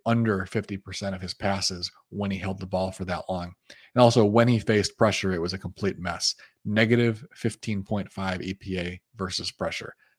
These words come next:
That was his worst of the season by a huge margin, almost triple his, uh, next worst margin by that metric. So they had to adjust their passing attack. They did not protect him well. It was a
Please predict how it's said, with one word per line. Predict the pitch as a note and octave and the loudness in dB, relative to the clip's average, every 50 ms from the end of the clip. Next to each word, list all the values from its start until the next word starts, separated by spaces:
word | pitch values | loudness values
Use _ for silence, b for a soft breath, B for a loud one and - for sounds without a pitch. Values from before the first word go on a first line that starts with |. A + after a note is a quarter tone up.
| _ - | _ 0
That | G2+ G2+ | 2 2
was | G2+ G2 - - | 4 2 0 2
his | - A2 G2+ G2 | 2 0 0 2
worst | F#2+ G2 F#2 F2+ F2 F#2 - - - - - - | 0 -2 -2 -4 -4 -6 -8 -10 -10 -14 -10 -10
of | G2+ F#2 | -8 -8
the | F#2+ F#2 | -6 -4
season | - - F#2+ F2+ F2+ F2 F2+ | -4 -4 -4 -4 -8 -12 -12
by | F#2 - E2+ F2+ F#2 | -10 -8 -6 -4 -4
a | F#2 F2+ | -6 -8
huge | - - - - - - C3+ A#2+ G#2+ G2+ G2 F#2 F2 F2 F2+ | -8 -10 -14 -14 -6 0 2 2 4 4 2 0 -4 -6 -8
margin, | F#2 F2+ F2+ F2 F2+ F2 | -8 -8 -8 -8 -10 -10
almost | F#2+ G2+ G2+ F#2+ - - | -6 -4 -4 -4 -4 -6
triple | - - A#2 G#2 - F#2+ F2+ F2+ - B B B B B B B B B B | -2 0 0 0 0 -2 -8 -8 -10 B B B B B B B B B B
his, | - G#2 G2 F#2 F#2+ | 0 0 2 2 -2
uh, | F2+ E2+ F2+ | -6 -6 -4
next | F#2+ G2 F#2+ F#2+ - - | -2 -2 -2 -2 -2 -2
worst | G#2+ G2+ G2 F#2+ - - - | 0 0 0 2 0 -2 -2
margin | - F#2 F#2 F#2 F#2 F#2+ F#2 F2+ - | -2 -4 -4 -4 -4 -6 -8 -12 -10
by | - F#2+ F#2+ | -8 -6 -4
that | F#2+ F#2+ F2 F#2 | -4 -4 -4 -4
metric. | G2 F#2+ - - F#2+ E2+ - - B B B B B B | -4 -6 -6 -6 -10 -12 -14 -20 B B B B B B
So | - - B2 A#2 A2 - - - _ _ _ _ _ _ _ _ _ _ _ _ _ _ _ _ | 4 6 6 6 6 2 -4 -14 _ _ _ _ _ _ _ _ _ _ _ _ _ _ _ _
they | - G#2+ A2 G#2 | 4 4 4 6
had | G2+ B2+ C#3+ D3 | 6 6 6 8
to | D#3 D#3 | 10 8
adjust | D3 B2 B2+ A#2+ A2 - - | 8 8 8 6 4 4 2
their | A#2+ A2 A2 G#2+ G#2+ - _ _ - | 2 2 2 2 0 -4 _ _ -2
passing | A2+ G#2 G2 - - G2+ F#2+ | -2 0 0 -2 -2 -4 -6
attack. | F#2+ - G#2 F#2 E2+ F2+ F#2+ - - - _ _ _ _ _ _ _ _ _ - | -4 -2 -2 -2 -2 -2 -6 -10 -14 -20 _ _ _ _ _ _ _ _ _ -2
They | A2 G2+ G2 F#2+ F#2 F#2+ F#2+ - - _ _ _ _ _ | 0 0 0 0 -2 -2 -4 -6 -10 _ _ _ _ _
did | _ A#2+ C3 C#3 | _ 6 6 8
not | C3 B2 A#2+ G#2+ | 6 4 2 2
protect | - A#2 - A2 G2 - - | 0 -4 -4 -4 -6 -6 -6
him | G#2 G2+ F#2+ | -8 -6 -4
well. | F#2 F2+ F2 F#2+ | -4 -4 -4 -4
It | F#2+ F#2 | -4 -6
was | F#2 F#2 | -6 -8
a | F2+ | -10